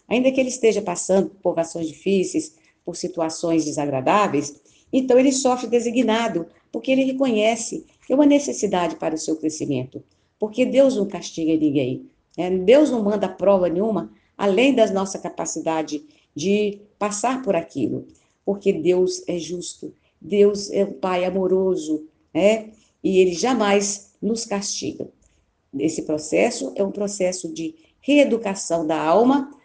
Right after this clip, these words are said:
que se comprometeu no erro, e agora ela tem que buscar novos caminhos para alcançar a sua meta, que é a perfeição, né?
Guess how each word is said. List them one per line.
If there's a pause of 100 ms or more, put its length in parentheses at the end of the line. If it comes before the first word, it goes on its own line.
(180)
que
se
comprometeu
no
erro, (320)
e
agora
ela
tem
que
buscar (300)
novos
caminhos (220)
para
alcançar (280)
a
sua
meta, (260)
que
é
a
perfeição, (400)
né?